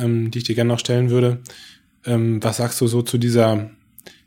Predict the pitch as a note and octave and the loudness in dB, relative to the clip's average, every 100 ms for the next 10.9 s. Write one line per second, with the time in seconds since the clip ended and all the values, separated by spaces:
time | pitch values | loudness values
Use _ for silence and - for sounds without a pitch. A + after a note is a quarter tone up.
0 | _ G#2+ A2+ G#2 G#2+ G#2+ A#2+ B2+ B2 A#2+ | _ -4 -2 -2 2 4 4 4 2 4
1 | A#2 A2+ - A2 A2 G#2+ G#2+ G#2+ G#2+ - | 4 2 -2 -4 -2 -2 -2 -2 -4 -4
2 | A#2 - A2 G#2+ A2 C#3+ C3+ A2 G2+ G#2 | -4 0 0 0 2 4 6 4 2 -2
3 | G2+ G2+ G#2 - - - G#2+ - A2+ A#2 | -2 -2 -2 -4 -8 -6 -6 -2 0 0
4 | A2+ - G#2+ G#2+ G#2 G#2 G#2+ G#2 G#2 G#2 | 0 0 0 0 0 -2 -4 0 0 0
5 | G2 F#2+ A2 A2+ A2 - - - - _ | -4 -4 0 0 -2 -10 -20 -20 -20 _
6 | A2+ A2 G#2+ - - A#2 A2+ - A#2+ A#2+ | -6 -4 -4 -6 -2 -2 -2 -2 0 2
7 | A2+ - - A2 A2+ B2 A#2+ A#2+ A#2 - | 0 -2 -4 -2 0 0 0 0 -4 -10
8 | _ _ _ _ - - - A#2 A#2+ B2 | _ _ _ _ -18 -12 -4 -2 -2 -2
9 | A#2+ A#2+ - - - A2 A2 A2 A2 A2 | 0 -2 -4 -6 -6 -4 -2 0 0 -2
10 | A#2 A2+ G#2+ G#2+ G#2+ G2+ G#2+ - | -4 -4 -2 -2 -2 -2 -4 -6